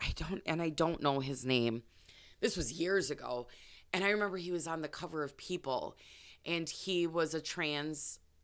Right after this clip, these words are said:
uh, w-, woman to man transformation.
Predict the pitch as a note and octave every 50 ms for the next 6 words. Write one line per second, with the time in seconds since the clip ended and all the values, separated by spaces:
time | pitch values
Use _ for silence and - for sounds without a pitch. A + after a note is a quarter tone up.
0 | _ - _ _ _ - D3+ D#3 D3+ C#3+ C3+ - - - - D#2 - - - C#3
1 | D#3+ A#2+ - E3+ E3+ G3+ F#3+ F3 D#3 D#3 D#3+ - - G3 F3 D#3+ D#3+ D3 C3+ B2+
2 | B2+ C3+ D3 D3 - - - - - - - - F3+ D3+ C#3+ - - D#3+ C#3+ C3+
3 | C3 C3 - - D3 C3 C3 C#3 D3